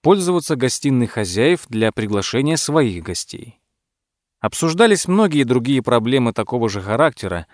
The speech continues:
а закончились дебаты звучной резолюцией и голосованием. Когда председатель ставил вопрос на голосование,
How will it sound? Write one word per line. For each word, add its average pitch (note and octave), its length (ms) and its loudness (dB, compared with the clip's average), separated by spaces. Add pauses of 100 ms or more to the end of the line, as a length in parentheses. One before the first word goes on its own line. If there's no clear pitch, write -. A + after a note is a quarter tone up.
(520)
а G#2+ 60 -2
закончились D#3+ 640 2
дебаты C#3 400 0
звучной C3+ 540 -4
резолюцией C3 680 -2
и C3+ 180 -6
голосованием. A2+ 880 -4 (520)
Когда A2+ 280 0
председатель A#2 600 -2
ставил A2+ 320 -2
вопрос G#2+ 480 -2
на G#2 80 -4
голосование, F#2+ 800 -2